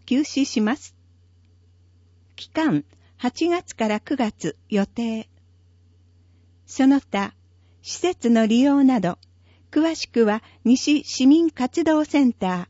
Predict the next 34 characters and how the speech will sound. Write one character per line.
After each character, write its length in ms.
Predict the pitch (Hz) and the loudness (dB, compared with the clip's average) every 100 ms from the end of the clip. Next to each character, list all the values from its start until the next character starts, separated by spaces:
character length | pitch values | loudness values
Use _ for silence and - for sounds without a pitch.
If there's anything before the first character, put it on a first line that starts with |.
| _ _ _ _ _ | _ _ _ _ _
西 400 | 233 247 277 - - | -2 0 -2 -2 -4
障 300 | 262 294 285 | 0 0 0
害 200 | 277 254 | -2 -2
学 240 | 233 - | -6 -6
習 220 | - 330 | -4 -4
セ 220 | - 311 | -2 0
ン 80 | 277 | 0
タ 380 | - 190 170 170 _ _ _ _ _ _ | 0 -6 -6 -12 _ _ _ _ _ _
ー、 40 | 214 | 0
電 280 | 254 269 226 | 2 2 -2
話 200 | 214 - _ _ _ _ - | -6 -10 _ _ _ _ -6
六 300 | 226 254 339 | -4 -2 -2
四 300 | 349 269 196 | 2 2 0
八 400 | 220 220 - 175 - _ _ | -2 -6 -6 -6 -8 _ _
七 320 | 226 254 330 | 0 2 2
四 280 | 330 339 208 | 2 2 0
八 320 | 233 220 277 | 0 -2 0
零 280 | 277 269 202 | 0 0 0
へ 200 | 185 - - | -2 -4 -8
お 80 | 202 | -4
問 240 | 277 285 | 0 0
い 60 | 277 | 0
合 60 | |
わ 100 | 269 | -2
せ 140 | 269 269 | -4 -6
く 140 | 240 | -2
だ 160 | 233 254 | -4 -4
さ 200 | 226 196 | -6 -8
い。 100 | - _ _ _ _ _ _ _ _ _ _ _ _ _ | -10 _ _ _ _ _ _ _ _ _ _ _ _ _
問 220 | 254 302 | -4 -2
い 60 | 277 | -2
合 80 | 254 | -2
わ 140 | 254 | -4
せ、 300 | - 220 | -6 -8